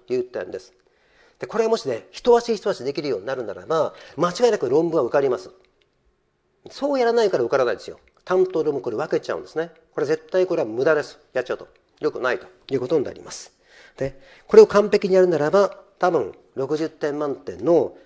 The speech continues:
五十点は僕いくと思っています。で、そうなってもらいたい。八割通過が僕合格者といつも思ってるんで、それをなってもらいたいと思っています。で、下書いてある通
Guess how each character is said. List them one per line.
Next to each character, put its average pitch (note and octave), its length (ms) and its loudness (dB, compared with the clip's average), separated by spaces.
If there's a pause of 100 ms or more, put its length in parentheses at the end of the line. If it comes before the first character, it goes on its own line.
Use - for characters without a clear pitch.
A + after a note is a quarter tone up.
(120)
五 C#3 120 -2
十 F3 140 0
点 C3+ 180 -6
は G#2 60 -4
僕 A2 200 -8
い A2 60 -10
く - 100 -16
と F#3+ 100 0
思 F#3 100 2
っ - 20 -2
て A2 240 -10
い F2+ 60 -8
ま - 80 -18
す。 - 120 -20 (380)
で、 B2+ 80 -6
そ A#3 160 -6
う B3 40 -4
な A#3 80 -4
っ - 20 -8
て - 80 -4
も A#2+ 60 -2
ら G#2 80 -4
い F2+ 60 -10
た - 100 -10
い。 - 80 -16 (260)
八 F3 260 -4
割 G3 160 -2
通 F#3+ 240 -2
過 B2+ 140 -4
が F3+ 200 2 (180)
僕 A#2+ 220 -8
合 D3+ 220 -2
格 D#3+ 180 -4
者 F3+ 100 -4
と - 80 -6
い C3 40 -6
つ C#3 80 -4
も A2+ 60 -4
思 A#2 100 -6
っ - 20 -8
て - 100 -14
る - 60 -18
ん F#2 60 -20
で、 A#2+ 280 -6 (200)
そ F#3+ 100 0
れ F#3+ 60 4
を F#3 120 -2
な F#3+ 80 -2
っ F#3 40 -4
て F#3 120 -12
も G#2 100 -8
ら G#2+ 60 -4
い G#2 60 -10
た A#2 100 -4
い - 40 -8
と - 140 -16
思 B2+ 100 -4
っ - 20 -4
て - 160 -16
い - 20 -16
ま - 80 -18
す。 - 180 -20 (800)
で、 G3+ 520 6
下 G3 280 6 (300)
書 F#3+ 100 6
い F3 60 6
て E3 80 -4
あ B2 40 0
る G#2+ 80 -14
通 C#3 120 -6